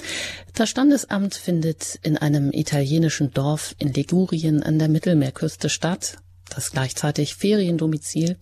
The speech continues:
ihrer Herkunftsfamilie ist. Die einheimischen Dorfbewohner stehen nach der Trauung Spalier.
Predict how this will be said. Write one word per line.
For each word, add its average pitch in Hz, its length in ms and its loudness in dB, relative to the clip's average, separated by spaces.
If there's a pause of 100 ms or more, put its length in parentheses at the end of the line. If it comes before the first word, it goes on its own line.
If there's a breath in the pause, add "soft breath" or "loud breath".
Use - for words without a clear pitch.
(140)
ihrer 160 440 2 (120)
Herkunftsfamilie 143 1120 -2
ist. - 320 -4 (840 loud breath)
Die 226 100 4
einheimischen 220 580 0
Dorfbewohner 143 840 -2
stehen 180 340 0
nach 170 140 0
der 165 160 -2
Trauung 139 540 0
Spalier. 135 680 -2